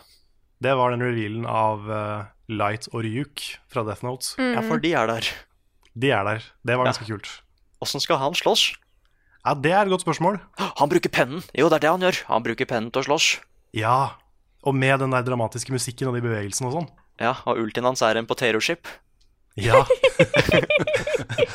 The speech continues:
Speaker 1: Ja, altså, det er ikke, sånn, ikke på tull, jeg håper det er det de gjør.
Speaker 2: Mm.
Speaker 3: Ja, jeg, jeg har lyst til det.
Speaker 1: Mm.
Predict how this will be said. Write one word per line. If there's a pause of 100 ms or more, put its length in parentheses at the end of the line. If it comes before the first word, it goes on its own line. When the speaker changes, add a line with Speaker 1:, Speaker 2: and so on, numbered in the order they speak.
(1800)
Speaker 1:
Ja,
altså,
det
er
ikke, (120)
sånn,
ikke
på
tull,
jeg
håper
det
er
det
de
gjør. (260)
Speaker 2:
Mm. (200)
Speaker 3:
Ja, (180)
jeg,
jeg
har
lyst
til
det. (680)
Speaker 1:
Mm.